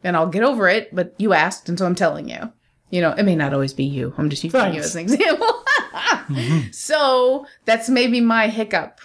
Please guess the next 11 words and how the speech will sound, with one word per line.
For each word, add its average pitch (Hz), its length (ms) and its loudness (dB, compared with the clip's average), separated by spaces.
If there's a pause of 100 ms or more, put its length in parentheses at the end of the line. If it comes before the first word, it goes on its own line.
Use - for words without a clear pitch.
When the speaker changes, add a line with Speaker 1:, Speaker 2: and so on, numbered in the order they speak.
(160)
Speaker 1:
My 214 220 2
own, 196 380 2
my 214 280 2
own 208 220 0
hang 214 340 0
up 165 260 -4
is 170 540 -4 (840)
I'm 220 140 2
all 196 220 4
or 185 80 2
nothing, 180 520 -4